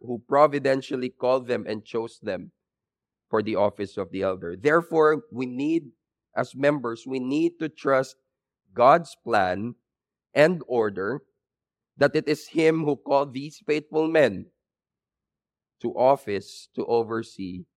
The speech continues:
your souls. Now, this truth that elders are shepherds emphasizes the obvious as well, that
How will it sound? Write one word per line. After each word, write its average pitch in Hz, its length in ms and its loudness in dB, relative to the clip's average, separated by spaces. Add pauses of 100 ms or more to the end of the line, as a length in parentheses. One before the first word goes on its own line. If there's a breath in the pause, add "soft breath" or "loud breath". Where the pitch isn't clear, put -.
(420)
your 101 180 -2
souls. 92 500 -6 (2250)
Now, 143 160 4
this 214 300 2
truth 170 380 -2
that 147 200 0
elders 156 400 2
are 127 160 0
shepherds 127 540 -6
emphasizes 143 800 -2
the 127 160 -10
obvious 131 600 -4
as 120 220 -10
well, 127 400 0 (960)
that 147 220 4